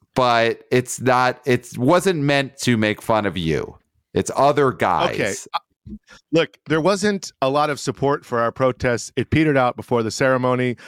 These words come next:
Speaker 2: I didn't watch the ceremony, Pat,
Speaker 1: <gasps>
Speaker 2: because I don't care to watch.
Speaker 1: Wow.
Speaker 2: No, that's not true. I would have loved to watch it,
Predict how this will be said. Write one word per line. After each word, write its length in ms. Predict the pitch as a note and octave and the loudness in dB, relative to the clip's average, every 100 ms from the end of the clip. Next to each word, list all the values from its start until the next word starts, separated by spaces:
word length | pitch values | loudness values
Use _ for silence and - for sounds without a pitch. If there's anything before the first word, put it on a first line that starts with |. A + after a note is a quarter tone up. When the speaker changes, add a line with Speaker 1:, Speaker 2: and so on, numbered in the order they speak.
| - - - - | -20 -20 -14 -4
Speaker 2:
I 140 | B2+ | -4
didn't 320 | A#2+ D#3+ G3+ | 0 -2 -2
watch 320 | C#3 D3+ F3 - | 0 0 0 -6
the 80 | |
ceremony, 540 | F#3 - C#3+ C3+ A#2+ A2+ | -6 -2 0 0 -2 -4
Pat, 380 | A2 G#2+ F#2+ C#3+ | -4 -2 -2 -2
Speaker 1:
<gasps> 280 | C#3+ C#3 | -4 -2
Speaker 2:
because 640 | A#2+ A#2 A2+ G#2+ G2+ - - - _ - | -2 -2 0 0 -2 -8 -12 -18 _ -4
I 160 | B2 C#3 | -2 0
don't 340 | D#3 D#3+ D#3+ - | 0 0 -2 -4
care 520 | - B2+ F2 - - - - A#2+ | -2 0 -2 -6 -14 -20 -18 -12
to 260 | - A2+ G2+ | -4 0 0
watch. 680 | F2+ F#2 E2 - - - - | 0 -2 -2 -6 -8 -8 -2
Speaker 1:
Wow. 920 | E3 D#3+ - D3 C3+ D3+ A#3+ G#3+ G2+ | 0 0 -2 -2 -2 0 0 0 0
Speaker 2:
No, 80 | D#2 | -2
that's 120 | G#3+ | -2
not 140 | F#3+ D3 | -2 -4
true. 180 | - C3 | -2 0
I 140 | E3+ | 2
would 120 | A#3 | 2
have 100 | F3+ | 0
loved 240 | D3+ D3 C#3 | 0 0 0
to 80 | |
watch 260 | A#2 G#2 - | -2 -2 -4
it, 100 | F2+ | -12